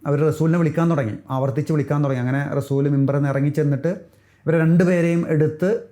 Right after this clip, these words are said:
മടിയിൽ വെച്ചിട്ടാണ് പിന്നീട് ആ ഖുത്ബ ബാക്കി പറഞ്ഞു തീർത്തത് എന്നാണ്. ഒരു പ്രാവശ്യം അബൂബക്കർ സിദ്ദീഖ് പള്ളിയിൽ നിന്ന് പുറത്തേക്ക് ഇറങ്ങിയ സമയത്ത് അവിടെ കുറച്ച് കുട്ടികളിങ്ങനെ കളിച്ചുകൊണ്ടിരിക്കുന്നുണ്ട്, കൂട്ടത്തിൽ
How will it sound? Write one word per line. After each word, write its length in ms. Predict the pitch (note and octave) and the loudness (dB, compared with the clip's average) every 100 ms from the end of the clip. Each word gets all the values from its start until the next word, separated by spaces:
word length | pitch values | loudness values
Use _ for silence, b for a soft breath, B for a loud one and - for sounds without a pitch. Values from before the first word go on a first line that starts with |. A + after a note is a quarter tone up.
| _ _ | _ _
മടിയിൽ 640 | D3+ C#3+ C#3 E3 F3+ F3+ - | -2 0 2 2 2 0 -2
വെച്ചിട്ടാണ് 680 | D3 D3+ D#3 D3 D#3 C#3+ D3+ | -2 -2 -2 -2 0 0 -2
പിന്നീട് 460 | C#3+ C#3+ C#3+ D#3 F#3 B B | 0 0 0 -2 -6 B B
ആ 360 | C#3 C#3 C#3+ - | -6 -4 -6 -4
ഖുത്ബ 320 | D3 - C#3+ D3+ D3+ - - | -4 -2 0 0 -2 -4 -4
ബാക്കി 540 | C3+ C3+ - D3 B2+ - | -2 -2 -2 -4 -4 -4
പറഞ്ഞു 320 | B2+ C3+ C#3 | -2 0 0
തീർത്തത് 680 | C#3 C3+ B2 C3+ B2+ D3+ - | 0 -2 -2 -2 -2 -2 -2
എന്നാണ്. 280 | C#3+ A#2+ F2+ - _ _ _ _ _ _ _ _ _ _ _ _ _ _ _ _ _ _ - | -2 -2 -6 -14 _ _ _ _ _ _ _ _ _ _ _ _ _ _ _ _ _ _ -4
ഒരു 100 | C3 | -2
പ്രാവശ്യം 400 | D3 D3 D3+ D3 | 0 0 0 0
അബൂബക്കർ 460 | B2+ C#3 D3 D#3+ | 0 0 -2 -4
സിദ്ദീഖ് 720 | C#3 B2+ A#2 D#3+ D3+ C3 C3+ C3+ | -4 -2 0 0 0 -2 -4 -2
പള്ളിയിൽ 320 | C#3 C#3 C#3+ | 0 0 2
നിന്ന് 320 | D3 D3+ D3+ | 2 2 0
പുറത്തേക്ക് 540 | D3 D3 C#3+ - D3 D3+ | -4 -4 -4 -2 -2 -2
ഇറങ്ങിയ 220 | C#3 D3+ | 0 0
സമയത്ത് 540 | D3+ D3 C#3 - C3 C#3+ - | 0 0 -2 -2 -4 -4 -6
അവിടെ 140 | C#3 | -4
കുറച്ച് 400 | D3+ D3 E3 E3+ | -4 -4 -4 -4
കുട്ടികളിങ്ങനെ 600 | E3 D3+ E3 E3+ E3 E3 - | -4 -2 0 0 0 -2 -2
കളിച്ചുകൊണ്ടിരിക്കുന്നുണ്ട്, 680 | D#3 D#3 D#3 C#3 C#3+ C3+ C3 | -2 0 0 0 0 -2 -2
കൂട്ടത്തിൽ 480 | C3 C#3 A2 D3+ | -2 -4 -2 -2